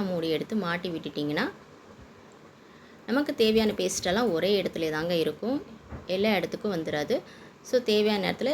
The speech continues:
டக்குன்னு எடுக்கிறதுக்கு வசதியா இருக்கும். ட்ரை பண்ணி பாருங்க. நெக்ஸ்ட் வந்து புடவையெல்லாம் கட்டும்போது பட்டியெல்லாம் எடுப்பாங்க.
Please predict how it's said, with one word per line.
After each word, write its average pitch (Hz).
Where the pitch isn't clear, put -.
டக்குன்னு 190
எடுக்கிறதுக்கு 185
வசதியா 170
இருக்கும். 269
ட்ரை 160
பண்ணி 156
பாருங்க. 151
நெக்ஸ்ட் -
வந்து 214
புடவையெல்லாம் 240
கட்டும்போது 208
பட்டியெல்லாம் 220
எடுப்பாங்க. 160